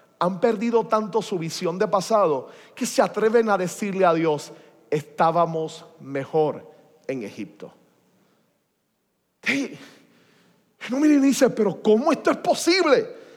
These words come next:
Estábamos mejor en Egipto.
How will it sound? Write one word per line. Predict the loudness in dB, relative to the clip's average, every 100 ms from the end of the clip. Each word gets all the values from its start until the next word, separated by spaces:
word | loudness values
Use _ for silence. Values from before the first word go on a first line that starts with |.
| -20
Estábamos | -10 2 4 4 2 -2 -4 -8 -20 -12
mejor | -6 0 4 2 0 -10 -20 -20 -12
en | -8 -6
Egipto. | -4 -6 -6 -8 -8